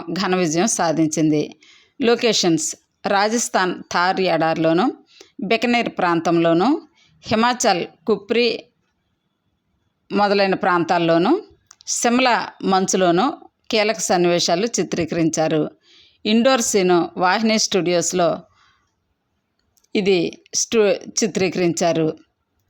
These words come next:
ఈ యూనిట్ని రాజస్థాన్కి ప్రత్యేక రైల్లో తరలించారు. విజయ నిర్మల గారి ఫుట్‌నోట్, కోరినది నెరవేరినది పాటను మంచులో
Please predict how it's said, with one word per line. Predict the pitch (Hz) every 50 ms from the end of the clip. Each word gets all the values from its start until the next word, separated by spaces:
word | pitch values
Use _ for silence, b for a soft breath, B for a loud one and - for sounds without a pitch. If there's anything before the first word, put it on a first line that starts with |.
| _ _ _ _ _ _ _ _ _ _ _ _ _ _ _ _
ఈ | - 233 233 226
యూనిట్ని | 226 233 254 254 247 240 247 - 202 180 170 170 - - 190
రాజస్థాన్కి | 208 196 185 190 196 214 - - - 208 180 175 165 - 240 -
ప్రత్యేక | - - - 208 208 208 - 247 233 233 214
రైల్లో | 180 175 175 165 165 185 262
తరలించారు. | - - 190 165 180 165 165 165 160 - 165 160 151 160 151 - - - - b b b b b b - _ _ -
విజయ | 220 214 233 214 262 269 262
నిర్మల | 254 240 208 180 180 196 190 190 175
గారి | 185 180 170 170 165 - - -
ఫుట్‌నోట్, | - 208 196 196 - 190 190 214 254 247 - - - _ _ _ _ _ _ _ _ _
కోరినది | - 226 226 247 247 254 254 240 214 185 185 175 175 - -
నెరవేరినది | 196 202 180 175 180 185 202 208 190 185 180 175 165 160 170 170 - - - -
పాటను | 180 175 175 208 202 180 165 156 147 - - - _ _ -
మంచులో | 190 196 196 214 208 262 233 208 185